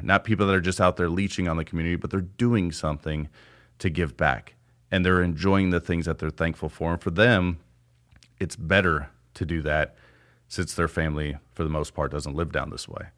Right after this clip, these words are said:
So when I look at those things, I, I think about how thankful I am to have access to those people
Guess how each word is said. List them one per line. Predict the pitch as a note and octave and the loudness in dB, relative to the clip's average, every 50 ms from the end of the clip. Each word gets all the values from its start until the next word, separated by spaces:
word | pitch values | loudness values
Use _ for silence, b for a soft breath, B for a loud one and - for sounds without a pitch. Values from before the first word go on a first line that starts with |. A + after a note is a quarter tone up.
| b b b b b b b b b b b b b b b b | b b b b b b b b b b b b b b b b
So | - - B2+ A#2 | 0 4 6 8
when | A#2 A2+ | 8 8
I | A2+ | 8
look | A2+ B2 B2 - | 6 6 4 6
at | A2+ G#2 G2 F#2+ | 6 4 6 6
those | G#2 G2 F#2+ - - | 4 4 4 2 2
things, | F#2+ F#2 F#2 F2 | 2 2 2 4
I, | F2+ E2+ E2 D#2 - - | 4 4 4 2 0 -2
I | - E2 | -6 -6
think | D#2+ - G2+ G2+ - | -2 0 -2 -2 0
about | E2+ D#2 F2+ D2+ C#2+ | 2 2 2 2 2
how | F2 D#2+ | 0 -4
thankful | E2 - - - - A2 A2 G#2 - - G2 F#2 F2+ | -4 -6 -8 0 2 2 2 2 0 -2 0 2 2
I | E2+ E2+ E2 | 2 2 2
am | E2 D#2+ D2+ D2+ D2+ D2 D2 - _ _ _ _ _ _ | 0 0 -2 -2 -4 -6 -8 -12 _ _ _ _ _ _
to | - - G2 F2 | -6 -4 -2 0
have | E2+ E2+ E2 E2 E2 D#2 D2+ - - - _ _ _ _ _ _ _ _ _ _ _ _ _ _ _ _ _ _ _ _ | 2 2 4 4 2 0 -2 -8 -16 -20 _ _ _ _ _ _ _ _ _ _ _ _ _ _ _ _ _ _ _ _
access | F#2+ F#2 F2+ - - - D2+ - - | 0 0 0 -2 -4 -4 -4 -4 -4
to | - D#2 | -8 -6
those | C2+ D2+ C#2+ C#2 - | -4 -4 -6 -6 -6
people | - D#2 C2+ - - - D2 | -8 -8 -8 -8 -10 -14 -14